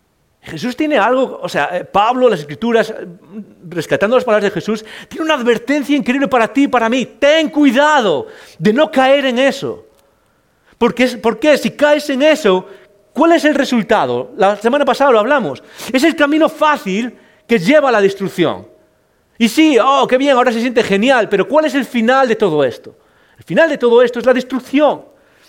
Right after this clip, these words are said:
El final de todo esto es la muerte. Y sigue diciendo, "Y apartará de la verdad su oído",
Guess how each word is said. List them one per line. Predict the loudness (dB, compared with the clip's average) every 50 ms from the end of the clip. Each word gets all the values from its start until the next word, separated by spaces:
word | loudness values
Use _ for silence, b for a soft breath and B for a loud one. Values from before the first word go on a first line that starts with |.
| b b b
El | -6 -4
final | -2 0 2 2 2
de | 0
todo | 0 2 2 4 4
esto | 2 2 2 2 2
es | 2 0 -2 B B B
la | -2 0
muerte. | 2 2 2 2 0 -2 -6 -12 -16 -16 -20 _ b b b b b b b b b b b b b b b _ _ _ _ _ _ -14
Y | -10
sigue | -6 -4 -2
diciendo, | -2 -2 0 -2 -2 -2 -2
"Y | -4 -4
apartará | -4 -2 -2 -4 -4 -4 -4 -4 -2 -2 -2 -2 -4 -8 -12 -16 -20 _ _ _ _ _ _
de | -12 -8 -8
la | -8 -6
verdad | -6 -8 -8 -8 -6 -6 -4 -2 -2 -2 -4 -6 -10 -14
su | -20 -20 -16 -12
oído", | -10 -10 -10 -12 -14 -18